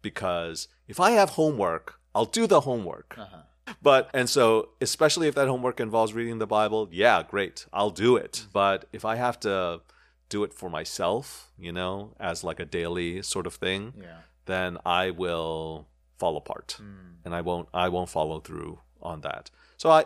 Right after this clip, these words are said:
Speaker 1: I kind of, you, you know, you kind of have to know yourself
Speaker 2: Yeah.
Speaker 1: and figure out, you know, what sort of things work for you and you respond to personally.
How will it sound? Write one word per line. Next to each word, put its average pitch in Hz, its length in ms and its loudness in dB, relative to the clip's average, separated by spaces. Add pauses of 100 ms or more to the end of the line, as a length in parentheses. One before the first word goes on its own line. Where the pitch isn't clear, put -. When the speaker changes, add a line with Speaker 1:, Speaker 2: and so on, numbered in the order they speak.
Speaker 1:
I 135 100 2
kind 156 300 0
of, 131 160 0
you, 123 240 -6 (160)
you 123 220 -8
know, 117 160 0
you 113 180 -8
kind 175 260 -6
of 160 60 -4
have 165 120 -2
to 123 100 0
know 101 680 0
yourself 95 920 -6
Speaker 2:
Yeah. 90 140 -14
Speaker 1:
and 90 220 -14 (380)
figure 131 400 0
out, 101 380 4 (360)
you 101 120 -14
know, 85 420 -8 (240)
what 104 300 -2
sort 110 200 -2
of 107 100 -4
things 92 420 -8
work 90 340 -4
for 92 160 -8
you 90 280 -4
and 85 160 -10
you 92 140 -6
respond 85 520 -6
to 90 160 -10
personally. 120 720 -6